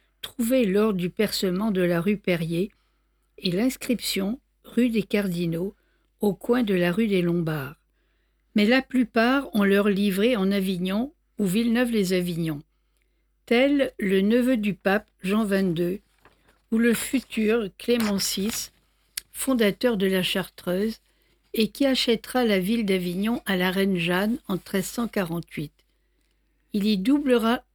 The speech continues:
la superficie du palais des papes pour y tenir une cour fastueuse avec de, des artistes italiens tels Simone Martini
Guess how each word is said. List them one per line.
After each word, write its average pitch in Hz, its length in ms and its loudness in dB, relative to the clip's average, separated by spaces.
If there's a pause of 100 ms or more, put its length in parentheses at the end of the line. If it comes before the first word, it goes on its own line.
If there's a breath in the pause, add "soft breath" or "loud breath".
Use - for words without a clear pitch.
(120)
la 214 120 2
superficie 240 800 -2
du 190 160 -2
palais 190 320 0
des 175 140 -2
papes 196 340 -4 (640)
pour 214 180 0
y 220 120 2
tenir 220 480 0
une 185 260 0
cour 180 380 -4
fastueuse 208 920 -2 (480)
avec 185 400 -2
de, 185 320 0
des 185 260 0
artistes - 580 -4
italiens 180 680 0 (540)
tels 202 420 0 (240)
Simone 208 680 -2
Martini 185 680 -2